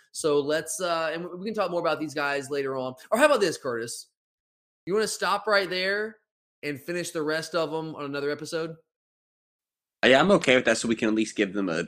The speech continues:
Speaker 2: a true
Speaker 1: Yeah, I, I, I,
Speaker 2: deserved
Speaker 1: we got,
Speaker 2: one.
Speaker 1: I mean, shoot, man, we got, we got the defensive linemen to go with, receivers, we got running backs, we got Oscar Delp, Brett Thorson. So we got about half the class left. So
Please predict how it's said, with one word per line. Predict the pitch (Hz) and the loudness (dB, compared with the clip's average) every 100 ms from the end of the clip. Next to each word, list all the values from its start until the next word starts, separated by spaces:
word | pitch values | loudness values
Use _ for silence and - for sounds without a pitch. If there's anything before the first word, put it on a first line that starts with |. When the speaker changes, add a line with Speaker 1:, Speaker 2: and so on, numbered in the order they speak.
| - | -4
Speaker 2:
a | 95 95 | -2 -4
true | - - 110 | -6 -2 2
Speaker 1:
Yeah, | - 185 | 4 2
I, | - | 2
I, | 196 | 0
I, | |
Speaker 2:
deserved | 175 180 85 | 0 0 0
Speaker 1:
we | - | 0
got, | 269 170 | -2 -2
Speaker 2:
one. | 202 170 | -2 -4
Speaker 1:
I | |
mean, | 151 | -4
shoot, | - 196 | -6 -8
man, | 123 | -6
we | 147 | -4
got, | 165 127 117 | -2 -2 -2
we | 135 | -4
got | 131 | -6
the | 120 | -4
defensive | 160 165 147 | -4 -4 -6
linemen | 135 147 156 151 131 - | -4 -4 -2 -6 -8 -8
to | 156 | -2
go | 156 | 0
with, | 151 | 0
receivers, | 127 131 160 156 151 151 135 | -4 -4 0 0 0 -4 -2
we | |
got | 139 123 | -4 -2
running | 143 147 139 | -4 -4 -4
backs, | 139 139 135 - - _ _ _ - | -2 -2 -4 -8 -14 _ _ _ -8
we | |
got | 127 131 | -4 -2
Oscar | 131 143 - | -2 -4 -4
Delp, | 135 143 135 - - _ _ 110 | -2 -2 -2 -6 -20 _ _ -6
Brett | 151 123 | -6 -4
Thorson. | 147 143 143 135 | 0 0 -2 -4
So | 165 | -2
we | 202 | 0
got | 180 | 0
about | 135 117 | 0 -2
half | 139 147 | -2 -4
the | 131 | -4
class | 127 131 127 | -6 -6 -6
left. | 104 101 - | -8 -8 -6
So | 139 120 | -4 -4